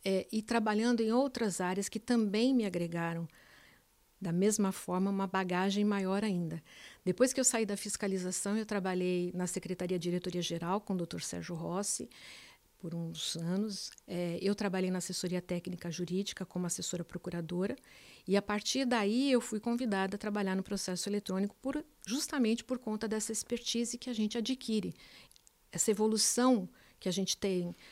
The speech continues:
dentro do tribunal, esses conhecimentos que a gente vai adquirindo em cada uma das nossas etapas, permite que a gente tenha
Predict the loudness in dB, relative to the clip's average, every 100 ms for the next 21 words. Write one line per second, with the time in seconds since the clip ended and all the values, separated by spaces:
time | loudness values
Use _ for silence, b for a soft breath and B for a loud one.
0 | B 4 8 8 8 4 0 -2 -4 -2
1 | 0 2 0 -2 B B B 4 4 2
2 | 2 2 4 4 6 6 4 4 6 4
3 | 2 0 0 0 0 0 0 -4 0 2
4 | 4 2 0 0 0 2 2 2 0 -2
5 | -2 -2 -2 -6 -2 0 0 0 0 4
6 | 4 4 2 -2 0 0 0 2 2